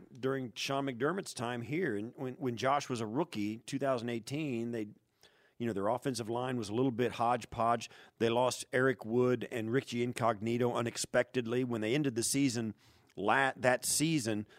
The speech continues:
before, and they're coming into two thousand eighteen, they thought they had those two guys. Those are great players. That's forty percent of your offensive line that's pretty playing at a high, at a, playing at a pretty high level. Richie Incognito goes off the rails and retires, and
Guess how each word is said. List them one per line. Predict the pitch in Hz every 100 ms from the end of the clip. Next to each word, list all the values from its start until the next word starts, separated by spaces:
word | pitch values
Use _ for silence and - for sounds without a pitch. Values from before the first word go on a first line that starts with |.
| -
before, | 117 - 170 175 117 110 - - - -
and |
they're | 123
coming | - 151 139
into | 139 113
two | - 147
thousand | 139 127 113 127
eighteen, | 170 120 120 120
they |
thought | 123 -
they | 135
had | 147 208
those | 143 110
two | -
guys. | 101 101
Those | 175 202
are |
great | 107 143 175 -
players. | 165 220 220 104
That's | 160 -
forty | 190 202 196
percent | 156 - 185
of |
your | 156
offensive | 165 - 151 120
line | 160 226
that's | 135
pretty | - - 160 143
playing | 165 160
at | 135
a |
high, | 151 170
at | 135
a, | 131 - _ _ -
playing | 185 185
at | 156
a |
pretty | - 190
high | 156 151
level. | 165 220 107 - - -
Richie | 147 180 185
Incognito | 175 147 151 143 135 190
goes | 156 147
off | 143 139
the |
rails | 135 143 127
and |
retires, | 120 107 160 190 147 135
and | 131